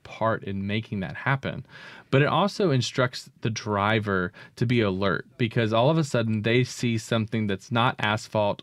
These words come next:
or white, and they're like, "Wait a minute, A, this looks really cool," or B, "This looks like I need to pay attention to it." And it also clearly looks like kids are crossing here.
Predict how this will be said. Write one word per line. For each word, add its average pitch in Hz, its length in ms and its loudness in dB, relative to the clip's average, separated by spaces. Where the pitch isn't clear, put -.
or 107 200 -2
white, 92 460 -4
and 104 100 -2
they're 98 80 0
like, 85 160 0
"Wait 127 260 4
a 127 40 4
minute, 101 340 0
A, 113 220 4
this 113 240 -2
looks 117 180 -4
really 107 180 0
cool," 117 480 2
or 113 120 0
B, 120 280 2
"This 110 240 -2
looks 110 200 -6
like 104 200 0
I 104 160 2
need 104 160 -4
to 98 60 -6
pay 101 160 -2
attention 101 400 -4
to 98 200 -2
it." - 220 -4
And 107 120 -4
it 98 40 0
also 101 440 -2
clearly 160 460 2
looks 113 260 -2
like 98 200 -2
kids 110 260 -2
are 101 80 -2
crossing - 600 -6
here. - 280 -12